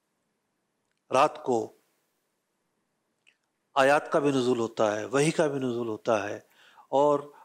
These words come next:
آپ صلی اللہ علیہ وسلم فرماتے ہیں کہ اللہ تعالیٰ نے عمرے کے ساتھ حج کو جمع فرما دیا ہے۔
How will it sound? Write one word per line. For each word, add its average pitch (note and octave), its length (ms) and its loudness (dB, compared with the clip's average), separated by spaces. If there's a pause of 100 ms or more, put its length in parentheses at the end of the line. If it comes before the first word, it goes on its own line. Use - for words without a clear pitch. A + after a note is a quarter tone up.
(120)
آپ E3 280 4
صلی D#3 200 -2
اللہ C3 200 2
علیہ C3+ 200 0
وسلم C3 280 -4
فرماتے A#2+ 500 -4
ہیں A#2 260 -6 (320)
کہ C#3 100 -2
اللہ B2+ 280 2
تعالیٰ A#2+ 360 0
نے A2+ 260 -6 (960)
عمرے D#3+ 320 4
کے D#3 140 2
ساتھ C3+ 480 2
حج A#2 200 -8
کو - 140 -2
جمع C3 300 2
فرما G#2+ 360 -6
دیا G2+ 240 -8
ہے۔ A2+ 160 -16